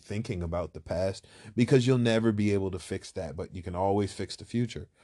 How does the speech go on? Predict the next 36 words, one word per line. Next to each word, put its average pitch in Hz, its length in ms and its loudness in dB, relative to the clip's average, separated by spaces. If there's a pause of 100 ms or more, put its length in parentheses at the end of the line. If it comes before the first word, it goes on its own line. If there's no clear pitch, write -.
(220)
You 92 140 -2
can 92 100 0
always 101 480 6
make 104 280 -2
plans 101 500 -2
and 92 100 -8
take 101 220 -2
steps 101 500 0
or 104 60 -4
do 98 160 -4
whatever 107 600 4 (380)
to 104 160 0
get 101 240 -2
to 110 100 -4
the 104 100 -4
next 135 340 -2
thing. 92 220 -6
So 90 440 -2 (1300)
anyway, 107 680 2 (800)
I 123 100 6
guess 151 240 8
what 156 120 8
I'm 143 120 4
saying 147 300 0
is, 135 280 0
like, 131 200 -2 (240)
you 147 160 0
know, 107 260 -2 (360)
nah, 104 380 2
I 92 40 2
don't, 107 320 4
I 98 140 2
don't 107 200 6
know 110 160 6
that, 104 340 4 (520)
that 107 360 2